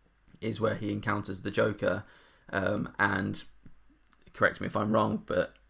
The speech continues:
that's exactly what happens in the cartoons and the comics, is the Joker is always the one that doesn't outsmart Batman, but it's because he's so of an anarchist and doesn't think and just lives off of chaos. Batman struggles with this because there's no theory behind what he does,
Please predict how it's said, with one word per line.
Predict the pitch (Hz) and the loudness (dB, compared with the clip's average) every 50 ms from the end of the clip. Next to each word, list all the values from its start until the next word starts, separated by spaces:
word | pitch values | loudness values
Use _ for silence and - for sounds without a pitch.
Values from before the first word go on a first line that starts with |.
| _ _ _ _ - | _ _ _ _ -4
that's | - 92 - - - | 0 0 0 0 -2
exactly | 90 - 101 95 - - | -2 0 0 -2 -2 -2
what | - 90 | -4 -4
happens | - - - 98 104 98 | -4 -4 -4 -6 -6 -6
in | |
the | 107 101 | -6 -6
cartoons | - - 101 - - - 92 98 - | -6 -6 -6 -6 -6 -6 -6 -6 -4
and | - 98 | -4 -6
the | 87 | -6
comics, | - - 90 95 101 - - - - | -4 -4 -4 -4 -4 -6 -8 -8 -6
is | 85 90 - | -6 -6 -6
the | - 101 | -8 -6
Joker | - - 104 - 85 - 90 90 | -4 -2 -2 -2 -2 -2 -2 -2
is | 90 87 107 - - - - - | -2 -2 -4 -8 -14 -16 -10 -2
always | - 95 90 90 78 71 76 80 - - - - - - - - - | 0 2 4 4 2 2 0 -2 -4 -6 -6 -10 -16 -20 -20 -12 -6
the | - 101 - | -2 0 2
one | 107 - 87 92 80 90 | 2 2 2 2 0 0
that | - 82 87 85 - - - - - - - _ _ _ _ - - _ _ _ _ _ _ _ - - - 110 | 2 4 4 4 2 -2 -8 -20 -20 -20 -20 _ _ _ _ -20 -20 _ _ _ _ _ _ _ -14 -12 -6 0
doesn't | 127 113 101 107 - - | 2 2 2 2 2 6
outsmart | 120 110 104 - - - - 110 107 104 98 - - | 6 6 6 4 0 0 2 4 6 6 6 6 8
Batman, | 117 117 - - 98 90 90 98 107 | 8 8 8 8 6 2 2 2 2
but | 107 - 92 - | 0 0 2 2
it's | 104 98 - | 2 0 0
because | - - 90 - 117 101 - | -2 -8 -6 -4 -4 -4 -4
he's | - - 117 117 - | -4 -6 -6 -4 -2
so | - - 98 95 104 - 92 - | 0 2 4 4 4 4 2 2
of | - - - - | 0 -2 -2 -2
an | 95 | 0
anarchist | - - 101 101 101 101 - - - 104 - - - | 0 2 2 2 2 0 -2 -2 -2 -2 -2 -2 -4
and | 101 101 | -4 -2
doesn't | - 104 - 98 95 92 | -2 -2 -2 -2 -6 -4
think | - - 101 101 104 - | 0 0 0 0 0 -4
and | 98 95 87 | -4 -6 -4
just | 98 95 - - - - | -4 -4 -4 -4 -4 0
lives | 233 226 185 - | 0 0 0 2
off | 95 85 - | 0 0 0
of | 95 - | 0 -2
chaos. | - - 104 101 95 - 90 - - - - - - - - | 4 6 6 8 8 8 4 2 0 -12 -18 -20 -8 0 2
Batman | - - - - 95 95 101 | 2 2 4 2 0 0 0
struggles | - - 107 101 - 226 - - | -2 0 0 0 2 0 -2 -2
with | 85 90 104 | -2 -4 -2
this | 95 78 - - | -4 -4 -4 -6
because | - 85 - - 107 - | -8 -8 -6 -6 -4 -2
there's | 85 - - | -2 -2 0
no | 95 95 104 | -2 -2 -2
theory | - - - 104 101 101 101 92 - | -2 -2 0 4 4 4 4 4 2
behind | - 87 - - 101 - - | 2 0 0 0 0 0 0
what | - - - 117 | 0 -2 -4 -2
he | - - | -2 2
does, | - 98 208 208 - - | 2 2 2 2 -2 -6